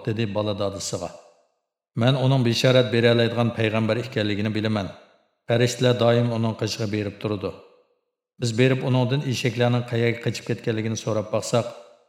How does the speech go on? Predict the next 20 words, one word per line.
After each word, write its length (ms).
u 100
balkim 460
eshaklarni 520
tepib 280
bera. 260
Uning 240
gapi 240
bo'yicha 320
qilsak 280
chatoq 360
yo'q." 220
Talut 340
o'g'lining 500
taklifini 500
xushal 340
holda 240
qabul 360
qilib, 240
qayta 340
umidlandi 720